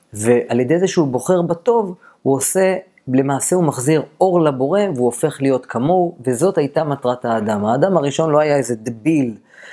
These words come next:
שאמרו לו, "אל תאכל מ-, מה-, מהתפוח", והוא אכל מהתפוח. דרך אגב, האדם, העץ הדעת לא היה תפוח. יש מחלוקת בגמרא, אם מדובר באתרוג, או רימון,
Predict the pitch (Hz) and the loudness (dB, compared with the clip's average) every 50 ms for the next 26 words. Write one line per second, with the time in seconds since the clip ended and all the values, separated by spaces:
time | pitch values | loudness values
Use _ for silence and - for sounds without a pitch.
0 | - - - - - - - 127 123 135 147 175 175 170 - - - 170 170 147 | -20 -20 -20 -12 -6 0 2 2 4 4 4 4 4 4 2 2 0 0 0 0
1 | - 143 - - 151 151 147 135 135 131 135 131 123 123 120 120 123 123 123 123 | -2 -2 -2 0 -2 -2 -2 -2 -2 -2 -2 -2 -4 -4 -4 -2 -2 0 0 2
2 | 123 127 131 - - 127 - - 175 196 185 165 135 - 120 127 127 - - 131 | 2 2 0 0 -2 -4 -2 0 2 2 2 2 0 -2 -2 -2 -2 -2 -2 -4
3 | 127 123 123 117 - - 104 - - 98 92 - - - 113 120 127 117 110 113 | -4 -4 -6 -4 -4 -8 -10 -6 -4 -6 -6 -6 -8 -8 0 2 2 2 2 2
4 | - 131 147 156 165 160 135 123 117 131 131 131 - - - 120 - - - 123 | 0 0 2 2 2 2 2 0 0 0 -2 -2 -6 -6 -8 -8 -4 -4 -4 -2
5 | - - 120 107 110 131 131 131 127 - - 123 127 127 123 113 107 - - - | -2 -2 -4 0 0 0 0 0 -2 -4 -2 0 0 0 0 -2 -8 -10 -12 -10
6 | - - 175 180 165 147 - - - _ - - - - - - - - - - | -2 0 2 2 2 0 -2 -8 -18 _ -16 -14 -12 -12 -10 -8 -8 -10 -8 -2
7 | - - 143 156 156 - 135 123 117 - 160 175 170 - 151 120 120 120 113 - | 2 4 4 4 2 0 -2 0 2 2 2 2 4 2 -2 -2 -2 -6 -6 -4
8 | 117 120 123 147 156 156 147 139 131 - - 131 120 120 120 127 117 110 123 113 | -4 -2 0 0 0 0 -2 -4 -6 -8 -6 -4 -2 0 0 0 0 0 0 0
9 | 120 143 139 135 117 117 90 110 - - 156 160 175 170 160 131 113 - - 143 | 2 0 0 0 -2 -4 -6 -6 -4 -2 0 2 2 2 0 -2 -4 -2 -2 -2
10 | 117 117 123 120 143 160 165 156 147 135 | 0 0 -2 -2 0 0 0 -2 -2 -4